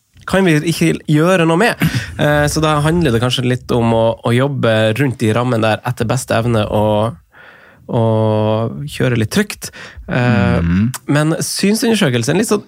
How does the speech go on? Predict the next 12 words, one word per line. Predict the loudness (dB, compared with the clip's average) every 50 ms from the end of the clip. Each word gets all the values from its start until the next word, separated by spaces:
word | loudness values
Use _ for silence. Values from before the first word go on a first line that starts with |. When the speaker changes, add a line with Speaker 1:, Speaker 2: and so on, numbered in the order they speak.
| _ _ _ _ _ _
Speaker 1:
innholdsrik | 0 0 2 2 2 0 0 0 0 0 2 2 2 2
runde | 2 2 2 2 2 2 2 4 4 2 2 2 2 2 2 0 0 0
bak | 0 0 0 0 0 -2
oss | -2 0
her | 0 0 0
nå. | 0 -2 -4 -6 -12 -16 -18 -20 -20 -20 _ -6
Eh, | -2 -2 0 0 0 0 0 0 0 0 0 0 0 -2 -4 -6 -8 -12 _ _ _ _ _ _ -2
jeg | 0
har | 0 0
skrevet | 0 0 0 2 2
ned | 2 2 2
noen | 2 2